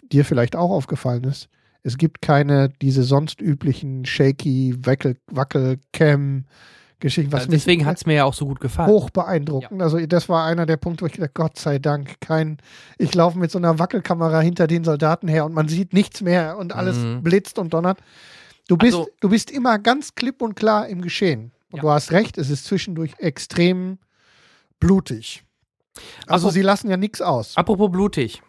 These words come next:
Speaker 2: kommen wir direkt mal weiter, sonst verquasseln wir uns nur an dem einen
Speaker 1: Ein guter
Speaker 2: Film.
Speaker 1: Film, Daumen hoch, fertig
Speaker 2: Ganz
Speaker 1: ist.
Speaker 2: genau. Ähm, apropos blutig, aber wobei sie auch ab und an mal eine Wackelkamera verwendet haben, ich komme jetzt zu meinem Highlight in diesem Bereich, äh, Kriegs-, äh, Dokumentation, nein, Kriegsfilm,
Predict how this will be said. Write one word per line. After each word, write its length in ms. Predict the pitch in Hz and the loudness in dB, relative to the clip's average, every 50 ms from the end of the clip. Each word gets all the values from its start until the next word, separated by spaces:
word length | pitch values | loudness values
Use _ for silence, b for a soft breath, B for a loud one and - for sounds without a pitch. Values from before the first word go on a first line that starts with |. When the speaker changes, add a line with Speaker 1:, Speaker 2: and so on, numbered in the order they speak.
| _ _ _ _ - | _ _ _ _ -8
Speaker 2:
kommen 180 | - 151 160 165 | -4 -2 0 0
wir 60 | 156 | 2
direkt 180 | 151 151 156 151 | 2 0 0 2
mal 140 | 143 120 117 | 2 2 4
weiter, 380 | 120 127 131 - 131 147 156 131 120 - - | 2 2 2 2 0 0 -2 -4 -8 -6 -4
sonst 320 | 123 123 127 123 - - | -2 -2 -2 -4 -6 -4
verquasseln 560 | - 135 123 117 - - - 143 139 139 135 | 0 0 0 0 -2 -2 0 0 0 2 0
wir 60 | 131 131 | 0 0
uns 120 | 131 - | 0 0
nur 80 | 135 123 | -2 -2
an 80 | 120 | 0
dem 140 | 123 127 107 | -2 -2 -2
einen 140 | 107 120 - | -2 -2 0
Speaker 1:
Ein 60 | 208 196 | 0 0
guter 260 | 226 - 226 202 - | 2 2 2 2 2
Speaker 2:
Film. 200 | - 202 190 180 151 | 2 2 0 0 0
Speaker 1:
Film, 40 | 131 | -2
Daumen 260 | - 165 165 165 165 147 | -2 0 0 0 0 -2
hoch, 280 | 151 160 123 110 - | -4 -4 -4 -6 -10
fertig 160 | - - 156 156 | -10 -4 -2 0
Speaker 2:
Ganz 120 | 135 135 | 0 0
Speaker 1:
ist. 80 | 156 131 | -2 -2
Speaker 2:
genau. 340 | 143 127 120 117 117 117 - _ _ b b b b b b b b | -4 -2 -2 -2 -2 -4 -6 _ _ b b b b b b b b
Ähm, 440 | 156 160 160 165 165 165 160 - - - | 2 4 4 4 4 2 0 -2 -2 -2
apropos 320 | 175 - 220 190 196 180 | -2 0 0 0 0 0
blutig, 400 | 165 190 226 220 214 170 156 - - | 0 0 0 0 0 -2 -2 -2 -2
aber 320 | 156 160 160 160 156 147 | 0 0 0 -2 -2 -4
wobei 320 | 156 160 151 160 156 175 175 | -4 0 2 2 2 2 2
sie 140 | 165 151 120 | 2 2 4
auch 240 | 170 185 - - | 4 2 2 0
ab 160 | - 170 - 185 | -2 -2 -2 -2
und 80 | 180 | -4
an 100 | 143 165 | -4 -4
mal 80 | 170 165 | -4 -4
eine 120 | 165 165 151 | -4 -4 -6
Wackelkamera 460 | 175 - 202 170 - 165 160 156 147 | -6 -8 -10 -10 -8 -6 -6 -6 -6
verwendet 340 | - 156 143 147 160 165 - | -6 -6 -6 -6 -6 -6 -4
haben, 140 | 160 151 135 | -4 -4 -6
ich 80 | - | -6
komme 180 | - - 180 175 | -4 -4 -2 -2
jetzt 100 | 170 - | -2 -4
zu 100 | - 170 | -4 -2
meinem 380 | 160 156 151 165 180 175 147 - | 0 2 2 2 2 0 0 0
Highlight 560 | 143 156 175 175 147 139 156 208 233 - - b b b b b b b b b b | 2 2 2 2 2 2 2 0 -2 -4 -10 b b b b b b b b b b
in 140 | - 151 156 | -4 -4 -2
diesem 200 | 151 151 165 151 | -2 0 0 0
Bereich, 520 | 151 143 143 143 156 165 160 - - - | 0 2 2 2 2 2 0 -2 -6 -2
äh, 220 | 120 139 143 143 | 0 2 2 2
Kriegs-, 520 | 135 - - - 165 170 - - - - - - | 0 -2 -2 -2 -2 -2 -2 -6 -10 -6 -2 0
äh, 140 | 147 147 | 0 2
Dokumentation, 720 | 131 151 139 - 143 143 143 139 147 143 - - - 143 143 135 | 2 0 -2 -2 -2 -4 -4 -4 -4 -6 -8 -8 -10 -10 -6 -6
nein, 140 | 117 110 | -6 -6
Kriegsfilm, 540 | - - 143 131 - - - 156 165 196 226 | -6 -6 -6 -6 -4 0 2 2 2 2 0